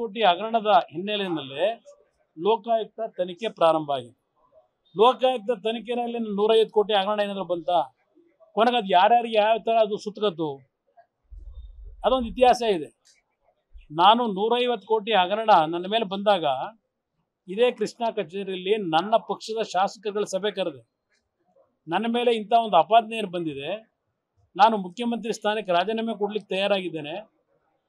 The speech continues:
ನನ್ನಿಂದ ಈ ಒಂದು ಕೆಟ್ಟ ಹೆಸರುಗಳು ನಿಮ್ಮ ಮೇಲೂ ಬರೋದು ಬೇಡ, ನೀವು ತಯಾರಾಗಿದ್ದು ನೀವು ಬೇರೆಯವ್ರನ್ನ ಆಯ್ಕೆ ಮಾಡ್ಕೊಳ್ಳಿ ಅಂತೇಳಿ ಇದೇ ಕೃಷ್ಣದಲ್ಲಿ ಸಭೆ ಮಾಡಿದ್ದೀನಿ. ಇದೇ ಕೃಷ್ಣದಲ್ಲಿ ಅವರು ಇದ್ರು. ಅವತ್ತು ಶಾಸಕರುಗಳು ಏನು ಹೇಳಿದ್ರು, ಭಾಳ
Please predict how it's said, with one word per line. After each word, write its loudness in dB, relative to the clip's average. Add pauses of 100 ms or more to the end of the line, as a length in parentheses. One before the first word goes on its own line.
(280)
ನನ್ನಿಂದ -2 (160)
ಈ -4 (120)
ಒಂದು -2 (120)
ಕೆಟ್ಟ -2
ಹೆಸರುಗಳು 0 (180)
ನಿಮ್ಮ -6
ಮೇಲೂ 0
ಬರೋದು -2
ಬೇಡ, -4 (800)
ನೀವು -8 (100)
ತಯಾರಾಗಿದ್ದು -4
ನೀವು -6 (640)
ಬೇರೆಯವ್ರನ್ನ 2
ಆಯ್ಕೆ 2
ಮಾಡ್ಕೊಳ್ಳಿ -4
ಅಂತೇಳಿ -10
ಇದೇ -8
ಕೃಷ್ಣದಲ್ಲಿ -12
ಸಭೆ -12
ಮಾಡಿದ್ದೀನಿ. -16 (720)
ಇದೇ -4
ಕೃಷ್ಣದಲ್ಲಿ 2
ಅವರು 0
ಇದ್ರು. -8 (1300)
ಅವತ್ತು 2
ಶಾಸಕರುಗಳು 2 (100)
ಏನು -2
ಹೇಳಿದ್ರು, -6 (1500)
ಭಾಳ 10